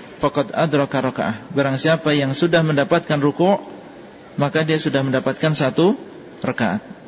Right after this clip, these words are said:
Tapi kalau imam sudah naik, berarti dia tidak mendapatkan satu rakaat. Ini yang pertama.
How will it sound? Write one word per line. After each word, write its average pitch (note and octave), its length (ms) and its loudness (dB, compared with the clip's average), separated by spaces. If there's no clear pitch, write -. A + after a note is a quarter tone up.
Tapi E3+ 240 2
kalau F3+ 160 6
imam F#3 320 4
sudah E3 240 4
naik, C#3+ 320 2
berarti C#3+ 320 0
dia E3 160 2
tidak D3+ 240 0
mendapatkan C#3 480 0
satu D#3 400 2
rakaat. G#2 420 -2
Ini E3+ 240 4
yang D3 60 2
pertama. A2+ 420 2